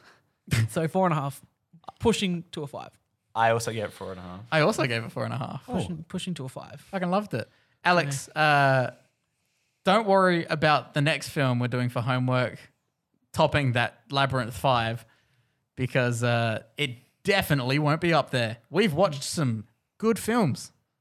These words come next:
Speaker 3: this last couple of weeks, and I think we need a break. Ladies
Speaker 1: Yeah,
Speaker 3: and
Speaker 1: sha-,
Speaker 3: gentlemen,
Speaker 1: shame on us.
Speaker 3: shame on us. We've been watching too many good bits of cinema,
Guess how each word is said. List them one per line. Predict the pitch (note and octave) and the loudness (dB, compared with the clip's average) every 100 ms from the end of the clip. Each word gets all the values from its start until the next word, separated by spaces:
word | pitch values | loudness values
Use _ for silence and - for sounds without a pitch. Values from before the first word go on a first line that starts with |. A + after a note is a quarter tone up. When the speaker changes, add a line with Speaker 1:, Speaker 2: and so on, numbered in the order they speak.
| _ - | _ -4
Speaker 3:
this | C3 | 0
last | D3 C#3+ | 0 0
couple | D#3 C#3 | 0 0
of | C#3+ | 0
weeks, | G#3+ B3 - _ _ _ - | 0 -4 -14 _ _ _ -4
and | C#4 | 0
I | D#4 | 0
think | C4+ C4 | 2 0
we | B3+ A#3 | 2 2
need | G3+ | 2
a | D3 | 2
break. | A#2+ G2+ A2+ - _ _ _ _ _ _ _ _ _ - | 0 0 -4 -6 _ _ _ _ _ _ _ _ _ -2
Ladies | A#3+ D4 F#3+ | 2 4 6
Speaker 1:
Yeah, | |
Speaker 3:
and | D#3+ | 6
Speaker 1:
sha-, | D#3 | 6
Speaker 3:
gentlemen, | F#3+ D3+ | 6 4
Speaker 1:
shame | D3+ E3+ E3 | 2 2 0
on | C3+ | -4
us. | C3 - - A2 A2+ | -10 -14 -14 -10 0
Speaker 3:
shame | A#3+ C4 | 2 4
on | B3+ F#3+ | 6 6
us. | F#3+ - | 4 2
We've | E3 | -2
been | E3+ | 0
watching | G#3 G3+ G3 | 0 0 0
too | G3+ | 2
many | G3 E3 C3+ - _ - | 2 0 -2 -8 _ -4
good | A#3 G3 | -4 -2
bits | A3+ - | -6 -6
of | F#3 | -4
cinema, | A3 A#3+ E4+ | -2 -2 -4